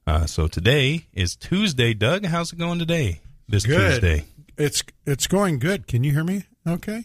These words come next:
Speaker 1: Yeah, I
Speaker 2: Yeah,
Speaker 1: can hear
Speaker 2: I,
Speaker 1: you.
Speaker 2: I can, can't hear myself for some reason. I don't know. Uh, yeah, there we go. Uh, now I can hear.
Speaker 1: <laughs>
Speaker 2: It's, uh, kinda weird when you can't hear yourself,
Speaker 1: Yeah.
Speaker 2: you know?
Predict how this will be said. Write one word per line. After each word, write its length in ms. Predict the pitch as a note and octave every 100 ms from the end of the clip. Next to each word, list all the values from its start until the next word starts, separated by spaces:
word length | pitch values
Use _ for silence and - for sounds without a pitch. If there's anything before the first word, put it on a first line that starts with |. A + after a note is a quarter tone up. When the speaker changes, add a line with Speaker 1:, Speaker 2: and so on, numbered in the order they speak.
| -
Speaker 1:
Yeah, 160 | F#2+ E3+
I 40 |
Speaker 2:
Yeah, 140 | C#3+
Speaker 1:
can 80 | C#3
hear 80 | C3
Speaker 2:
I, 60 | E3+
Speaker 1:
you. 140 | C3+
Speaker 2:
I 40 | A#2+
can, 220 | B2+ A#2
can't 300 | - D#3+ C3
hear 120 | D3
myself 640 | C3 G#2 - - E3+ D3
for 160 | - G2+
some 360 | - A2+ G#2+
reason. 340 | G#2 A2 A2 G#2
I 120 | B2+
don't 200 | C#3 B2
know. 320 | C3 A#2+ G#2 - _ -
Uh, 420 | A2 G2 G2 F#2+ - -
yeah, 400 | G3+ E4 G3+ A#2+
there 160 | E3
we 100 | B2
go. 360 | G#2+ A#2 B2+ E3 _ _ _ _ -
Uh, 340 | C3+ B2+ A2+ G2+ -
now 160 | C3+ D#3
I 60 |
can 200 | A#2 A2
hear. 300 | G2+ G#2+ B2 -
Speaker 1:
<laughs> 40 |
Speaker 2:
It's, 640 | - F#2+ G#2+ C3+ B2+ - C3+
uh, 300 | A#2 G#2+ G2 _ _ _ _ -
kinda 180 | F#3+ F#3
weird 320 | C#3+ F3+ F3
when 160 | C3 B2
you 80 | A2+
can't 300 | C#3+ B2 A2
hear 160 | D3
yourself, 420 | C3+ F#2+ - G2+
Speaker 1:
Yeah. 220 | F#2+ F2+ F2+
Speaker 2:
you 60 |
know? 200 | G2+ G#2